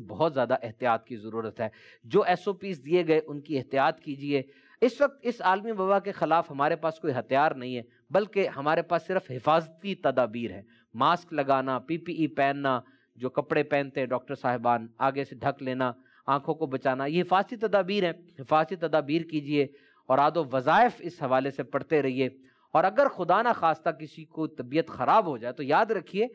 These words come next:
दवाइयाँ मौजूद हैं, वो तो नहीं है कि जो बिल्कुल ख़त्म कर दें, लेकिन बहरहाल, अ, अच्छे results वाली दवाइयाँ भी मौजूद हैं।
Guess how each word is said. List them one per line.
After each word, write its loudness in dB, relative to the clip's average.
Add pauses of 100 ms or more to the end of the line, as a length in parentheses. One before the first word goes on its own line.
(320)
दवाइयाँ 4
मौजूद -2
हैं, 0 (580)
वो 4
तो 2
नहीं 2
है 6
कि -4
जो 4
बिल्कुल 2
ख़त्म 0
कर 0
दें, -2 (320)
लेकिन 0
बहरहाल, 4 (360)
अ, 4 (360)
अच्छे 0
results 0
वाली 0
दवाइयाँ 2
भी -2
मौजूद -10
हैं। -20